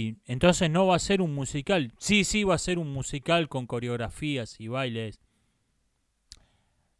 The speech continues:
¿Va a ser un musical con coreografías y bailes o va a ser una película realista?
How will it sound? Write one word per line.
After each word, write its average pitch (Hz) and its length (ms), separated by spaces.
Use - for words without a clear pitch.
¿Va 120 240
a 170 40
ser 214 220
un 180 140
musical 143 520
con 139 160
coreografías 120 720
y 117 80
bailes 226 540
o 120 140
va 127 80
a - 20
ser 131 200
una 120 160
película 117 460
realista? 110 640